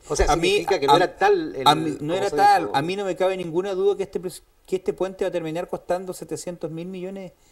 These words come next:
Speaker 2: de pesos, va, va a terminar costando el doble.
Speaker 1: O sea, va que, va, va a costar terminando lo que originalmente,
Speaker 2: O-,
Speaker 1: eh, se presentó cuando se cayó
Speaker 2: obviamente.
Speaker 1: la primera vez, ¿eso?
Speaker 2: Obviamente, va a terminar costando el doble, y si no es más,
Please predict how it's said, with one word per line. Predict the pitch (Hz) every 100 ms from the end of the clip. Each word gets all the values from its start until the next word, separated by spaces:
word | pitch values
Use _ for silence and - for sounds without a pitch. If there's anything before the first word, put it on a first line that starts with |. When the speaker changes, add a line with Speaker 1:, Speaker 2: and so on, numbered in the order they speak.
| _ _ _
Speaker 2:
de | - 147
pesos, | 175 226 151
va, | 139 131
va | - _ 151 151
a |
terminar | 151 165 190
costando | 170 196 202 185
el | 151
doble. | 185 233 147 101 - -
Speaker 1:
O | -
sea, | 285
va | 254
que, | 202 214
va, | 190 - - - 135 131 135
va | 180 -
a | -
costar | - - 233
terminando | 254 214 190 214 226
lo | 208
que | 185
originalmente, | 180 - 180 208 202 220 240 - 247 254 - - - -
Speaker 2:
O-, | - 165
Speaker 1:
eh, | 160 165 165
se | 151 175
presentó | 165 165 151 190
cuando | 202 185 156
se |
cayó | 135
Speaker 2:
obviamente. | 135 165
Speaker 1:
la | 175
primera | 139 131 123
vez, | 110
¿eso? | 156 -
Speaker 2:
Obviamente, | 185 226 254 320 277 - 101 82 156
va |
a | 175
terminar | 196 202 240
costando | - 233 240 233
el | 208
doble, | 170 117 104 101 -
y | 160
si | 196
no | 214
es | 202
más, | 226 - -